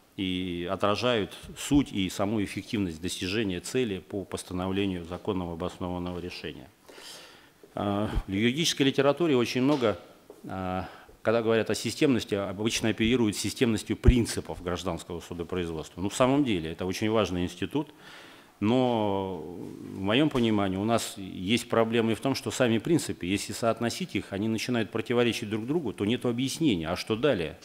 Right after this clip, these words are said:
Ну, например, принцип состязательности и руководство судебным процессом. Вот, д-, коллеги говорили об активности суда. Спасибо, очень важный вопрос.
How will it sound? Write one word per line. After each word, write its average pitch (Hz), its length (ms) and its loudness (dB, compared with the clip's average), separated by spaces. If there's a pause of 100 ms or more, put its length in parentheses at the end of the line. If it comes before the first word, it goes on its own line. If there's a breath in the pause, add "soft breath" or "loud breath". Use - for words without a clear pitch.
(320 loud breath)
Ну, 117 100 2
например, 135 460 4
принцип 117 380 0
состязательности 117 840 -2
и 117 380 -4 (320 loud breath)
руководство 123 580 4
судебным 104 460 -2
процессом. 87 560 -6 (840 soft breath)
Вот, 123 220 0 (160)
д-, 104 360 -10
коллеги 113 360 4
говорили 107 440 2
об 95 120 0
активности 107 500 0
суда. 87 580 -2
Спасибо, 92 540 -4 (180)
очень 104 240 -2
важный 92 320 2
вопрос. 90 480 0